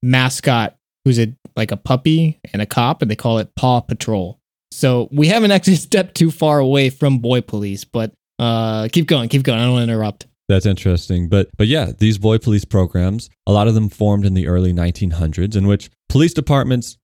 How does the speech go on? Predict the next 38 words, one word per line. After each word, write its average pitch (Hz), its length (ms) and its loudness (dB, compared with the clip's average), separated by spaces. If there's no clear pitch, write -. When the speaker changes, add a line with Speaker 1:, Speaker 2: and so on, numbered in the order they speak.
Speaker 2:
broke 113 320 2
their 131 140 2
cities 117 340 0
up 104 220 0
into 92 180 0
small 110 380 0
neighborhood-sized 92 840 0
zones. 82 460 -4
And 113 120 4
then 143 100 2
they 135 120 2
recruited 160 580 0
young 123 320 0
boys 110 340 2
from - 300 -2
each 123 300 0
zone 95 540 0
to - 120 2
spy 82 380 -2
on 98 100 2
their 127 100 2
friends, 92 500 -2
their 120 100 2
peers, 87 380 0
and 98 100 0
their 117 80 2
family 170 320 2
members. 73 400 -4
These 120 160 2
boys 113 320 2
were 110 100 2
instructed 104 500 -2
to 90 240 0
keep - 300 -2
reports 123 420 0
of 98 120 0
any 113 160 2
wrongdoing 107 800 0